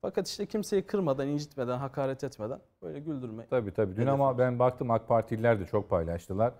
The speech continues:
Speaker 1: Evet.
Speaker 2: Beğenmişler sosyal medyada. Biz de paylaştık böyle.
Speaker 1: Hoşuma
Speaker 2: E,
Speaker 1: giden de
Speaker 2: güzel
Speaker 1: o
Speaker 2: oldu.
Speaker 1: oldu. Herkesin
Speaker 2: Hı.
Speaker 1: beğenmesi.
Speaker 2: Hı.
Speaker 1: Yani
Speaker 2: Peki
Speaker 1: herkesin.
Speaker 2: Erdoğan şimdi bu İsrail'e, Amerika'ya böyle one minute diye çıkışsa,
Speaker 1: <laughs>
Speaker 2: "Ey Amerika, ey İsrail." dese nasıl der?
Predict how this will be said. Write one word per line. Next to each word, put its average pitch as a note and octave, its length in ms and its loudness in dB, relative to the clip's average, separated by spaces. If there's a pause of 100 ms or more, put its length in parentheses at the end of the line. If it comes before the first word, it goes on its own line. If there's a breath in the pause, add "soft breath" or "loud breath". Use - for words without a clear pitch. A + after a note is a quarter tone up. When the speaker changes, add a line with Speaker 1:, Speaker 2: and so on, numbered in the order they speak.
(380)
Speaker 1:
Evet. C#3+ 120 4
Speaker 2:
Beğenmişler G2 440 2
sosyal G2 440 2
medyada. F#2 640 -2
Biz G#2+ 160 -2
de G#2 80 6
paylaştık F#2 580 -2
böyle. G2 440 0
Speaker 1:
Hoşuma G#3+ 340 0
Speaker 2:
E, G#3+ 40 0
Speaker 1:
giden G3+ 220 4
de G3 40 0
Speaker 2:
güzel F#3 100 8
Speaker 1:
o F3+ 40 8
Speaker 2:
oldu. C3+ 340 4
Speaker 1:
oldu. A2+ 80 -2 (220)
Herkesin D3 440 4
Speaker 2:
Hı. B2 40 0
Speaker 1:
beğenmesi. A#2 500 -2 (340)
Speaker 2:
Hı. G2 60 -14 (280)
Speaker 1:
Yani G#2+ 260 -4 (240)
Speaker 2:
Peki A#2 120 0
Speaker 1:
herkesin. A#2 260 4
Speaker 2:
Erdoğan B2+ 300 4
şimdi B2 300 -4
bu B2+ 280 2
İsrail'e, A2 680 4
Amerika'ya G#2+ 720 4 (420)
böyle G#2 220 4
one G#2+ 260 2
minute G#2+ 260 -4
diye G#2 140 2
çıkışsa, - 600 0 (260)
Speaker 1:
<laughs> G3 180 2
Speaker 2:
"Ey A2 200 6
Amerika, G#2+ 600 4
ey G#2+ 200 4
İsrail." G2+ 440 4
dese G#2 220 0
nasıl A#2 280 2
der? G#2+ 180 4